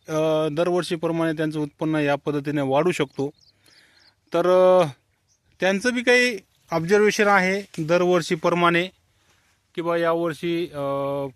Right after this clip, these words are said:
फुलपाती जास्त आहे, कैऱ्या पकल्यात लवकर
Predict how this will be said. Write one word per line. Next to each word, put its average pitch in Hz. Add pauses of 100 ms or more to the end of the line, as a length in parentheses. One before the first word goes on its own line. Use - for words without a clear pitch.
फुलपाती 160
जास्त 165
आहे, 151
कैऱ्या 147
पकल्यात 147
लवकर 147